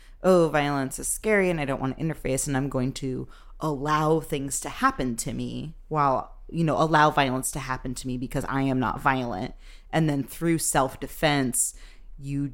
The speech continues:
change your role into acting. And I think she changes her role so well and so efficiently that, like you said, James, I think she becomes,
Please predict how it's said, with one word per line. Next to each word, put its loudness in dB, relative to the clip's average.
change 0
your 2
role 2
into -6
acting. -4
And 4
I 4
think 4
she -6
changes -4
her -4
role -2
so 2
well 2
and -4
so 0
efficiently -4
that, -2
like -2
you -8
said, 2
James, -2
I -4
think -6
she 0
becomes, -2